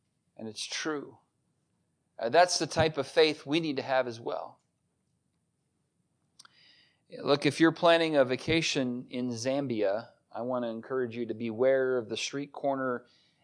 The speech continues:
emerald vendors. And if you're driving, be prepared for some confusion in the streets as well due to stolen traffic lights.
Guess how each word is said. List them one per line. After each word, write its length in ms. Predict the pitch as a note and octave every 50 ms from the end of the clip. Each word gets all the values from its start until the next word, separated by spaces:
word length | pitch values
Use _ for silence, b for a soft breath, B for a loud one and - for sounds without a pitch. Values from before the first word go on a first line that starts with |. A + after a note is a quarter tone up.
| _ -
emerald 520 | - D3 D#3 D3+ D3 C#3+ C#3 C#3 C3 B2+ - -
vendors. 800 | B2 A2 C3+ C#3 C#3 C3 A#2+ A2+ G#2 F#2 - - - - - - _ _ _ _ _ _ _ _ _ _ _ _ _ _ _ _ _ _ _ _ _ _ _ _ _ _ _ _ _ _ _ _ _ _
And 100 | - A2
if 140 | A2 - -
you're 80 | C3+ B2
driving, 560 | A#2+ B2+ D#3+ E3 E3 D#3+ D3 D3 C#3+ C#3+ C#3
be 120 | C3 C#3+
prepared 520 | C#3 C#3 D3 C3+ C3 D3+ D3 C#3+ C#3 C3+ C3
for 160 | - D3 B2+
some 240 | - - C#3 C3 C3
confusion 580 | - D3 C#3 B2+ - D#3 E3+ F3 D#3 C3+ D3
in 80 | C#3+ C#3
the 80 | C#3 C3
streets 380 | - - - C#3+ C#3+ C3+ -
as 160 | C#3+ B2+ B2
well 540 | B2 D3 D3+ D3 C#3 C3+ C#3+ D3+ D3+ - - _ _ _ _ _ _ _ _ - -
due 180 | A#2+ D3 D3+ D3
to 80 | C#3+
stolen 540 | C3 - - - D3+ D3+ D#3 D3+ D3+ D3+ D3+
traffic 440 | C#3+ - E3+ F3+ F3 E3 - C#3 -
lights. 600 | B2+ B2 A2+ G2+ G2+ - - - - - -